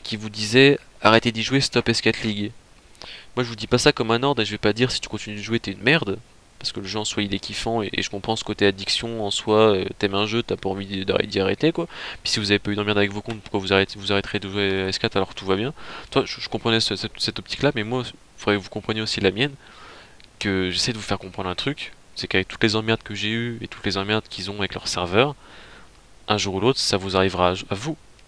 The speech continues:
Et est-ce que vous serez en mode j'arrête le jeu ? Est-ce que vous serez en mode j-, j'essaie de convaincre un peu la communauté comme moi je fais ?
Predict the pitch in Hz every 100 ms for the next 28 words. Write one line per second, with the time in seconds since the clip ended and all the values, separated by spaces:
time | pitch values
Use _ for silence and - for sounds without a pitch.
0 | - - 92 107 - 143 127 123 - 131
1 | 117 107 113 98 90 92 95 98 101 95
2 | 135 151 117 107 101 - 107 113 107 95
3 | - - - - - 120 107 110 110 110
4 | - 104 117 104 110 107 117 101 95 95
5 | - 147 156